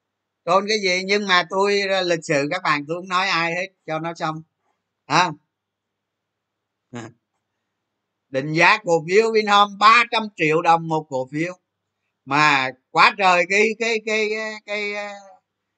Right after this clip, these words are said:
cái, cái, cái file định giá gửi cho tôi luôn.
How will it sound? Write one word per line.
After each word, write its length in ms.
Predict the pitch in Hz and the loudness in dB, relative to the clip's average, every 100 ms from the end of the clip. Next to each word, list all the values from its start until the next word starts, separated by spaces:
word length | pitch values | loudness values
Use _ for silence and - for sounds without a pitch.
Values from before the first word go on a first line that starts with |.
| _ _ | _ _
cái, 140 | 170 170 | -10 -6
cái, 140 | 196 | -6
cái 140 | 196 208 | -4 -4
file 360 | 202 185 180 | 2 4 4
định 240 | 156 131 147 | -2 -8 -2
giá 300 | 151 160 175 156 | 2 4 2 -2
gửi 180 | 120 123 | -10 -8
cho 80 | 156 | -8
tôi 200 | 170 160 | -6 -6
luôn. 180 | 156 151 | -6 -12